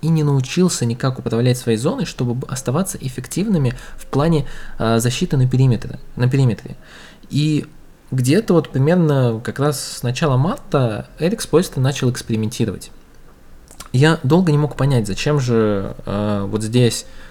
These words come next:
э, нужен тогда Кевин Лав, если, по сути, вы отказываетесь от зоны, а играть не зону, э, с Кевином Лавом как-то очень странно будет по мне. И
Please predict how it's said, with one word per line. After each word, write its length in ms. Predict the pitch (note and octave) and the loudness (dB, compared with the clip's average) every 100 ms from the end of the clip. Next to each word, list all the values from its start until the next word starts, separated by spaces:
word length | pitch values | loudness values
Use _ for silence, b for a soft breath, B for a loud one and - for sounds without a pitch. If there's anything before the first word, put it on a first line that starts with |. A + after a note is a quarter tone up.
| B - | B -6
э, 120 | G#2+ | 2
нужен 280 | B2+ B2+ G2 | 2 2 0
тогда 220 | A2 G#2+ | -2 -2
Кевин 260 | B2 A2 A2 | 0 0 2
Лав, 220 | F3 - - - - | 0 -2 -14 -20 -8
если, 320 | G#2 G#2 - | -4 -4 -4
по 120 | - G#2+ | -6 -4
сути, 340 | - A#2+ G#2+ | -4 -4 -2
вы 540 | G2+ G2+ G#2 G#2 G2+ | -2 0 2 4 2
отказываетесь 580 | G2 - A#2 G2+ - - | 0 0 0 0 -4 -6
от 100 | G#2 | -6
зоны, 280 | G#2 F3+ E3+ | -2 0 0
а 200 | G#2 G2+ | 0 -2
играть 380 | G#2+ A2+ A2+ - B B B B | -2 0 -2 -2 B B B B
не 260 | B2 B2 - | 2 2 0
зону, 500 | B2 C3+ C3+ A#2 G#2 B B B | 0 2 4 2 0 B B B
э, 160 | A#2 A2 | -2 -2
с 280 | A2 - A#2+ | 0 0 0
Кевином 340 | - C#3 B2 A#2+ | 0 0 2 2
Лавом 800 | C#3+ B3+ A3 B2 G2 A#2 - B2+ | 0 2 2 2 -2 -6 -8 -4
как-то 240 | C#3 - | -4 0
очень 220 | C3+ C3 B2 | -2 0 -4
странно 420 | - A#2 G2 F#2+ | -2 0 0 -2
будет 280 | G2 - - | -6 -8 -8
по 120 | G2 | -8
мне. 220 | - - - B B B - | -8 -10 -14 B B B -4
И 440 | C3+ E3 E3+ E3 | 0 2 2 0